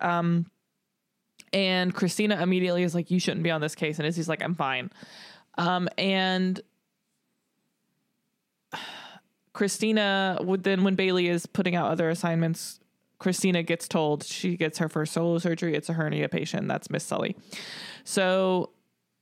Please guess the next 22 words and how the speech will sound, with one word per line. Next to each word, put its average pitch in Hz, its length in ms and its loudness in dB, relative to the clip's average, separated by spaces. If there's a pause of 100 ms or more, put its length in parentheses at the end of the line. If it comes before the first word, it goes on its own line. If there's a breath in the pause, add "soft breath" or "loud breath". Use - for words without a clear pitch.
(260)
Christina 190 520 2
is 175 160 2
still 208 380 2
trying 214 320 2
to 208 100 4
get 185 520 -2
Izzy 185 400 2 (100)
an 180 140 2
appointment. 190 640 0 (460)
She's 170 200 -4
calling 170 280 2
in 170 120 2
favors 180 380 2
from 175 100 0
people 170 240 0
she 175 160 -2
used 208 200 2
to 196 60 2
know, 180 120 2
all 160 100 0
this 160 120 -2
stuff. 156 260 -4